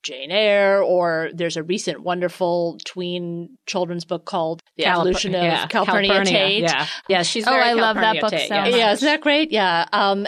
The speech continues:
Speaker 3: She
Speaker 1: and
Speaker 3: thirsts for learning in the same way.
Speaker 1: Right.
Speaker 2: Yes.
Speaker 1: She thirsts for learning. You know, she is our kind of ambassador to the past as a foreign country because she's the person who we can kind of identify with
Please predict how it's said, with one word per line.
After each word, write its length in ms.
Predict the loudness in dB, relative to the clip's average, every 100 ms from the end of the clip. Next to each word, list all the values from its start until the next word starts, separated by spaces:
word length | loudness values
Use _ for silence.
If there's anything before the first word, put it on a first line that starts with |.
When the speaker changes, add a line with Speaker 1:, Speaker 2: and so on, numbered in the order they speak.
| 0
Speaker 3:
She 240 | 2 2
Speaker 1:
and 100 | 2
Speaker 3:
thirsts 280 | 0 0 -2
for 160 | -2 -2
learning 420 | 0 0 0 -4
in 100 | -6
the 60 | -8
same 320 | -8 -10 -8
way. 220 | -6 0
Speaker 1:
Right. 160 | 2 2
Speaker 2:
Yes. 80 | 2
Speaker 1:
She 120 | -2
thirsts 240 | 0 0 0
for 120 | -2
learning. 420 | 0 0 -2 -4
You 120 | -4 -2
know, 100 | 0
she 300 | 0 0 0
is 140 | 2
our 580 | 2 2 2 2 0 -2 _ _ -8
kind 180 | -2 -2
of 60 |
ambassador 840 | 0 -2 -2 0 0 -2 -2 0 0
to 320 | -2 -2 -2
the 80 | -2
past 280 | -4 -4 -4
as 80 | -10
a 20 |
foreign 220 | -2 -2 -2
country 260 | -4 -4
because 300 | -4 -4 -4
she's 500 | -4 -4 -2 -2 -2
the 120 | -6
person 440 | -4 -4 -4 -4 -4
who 140 | -6
we 340 | -6 -4 -2 -4
can 200 | -6 -10
kind 220 | -6 -6
of 100 | -4
identify 680 | -4 0 0 -2 -2 0 0
with 420 | -2 -2 -2 -6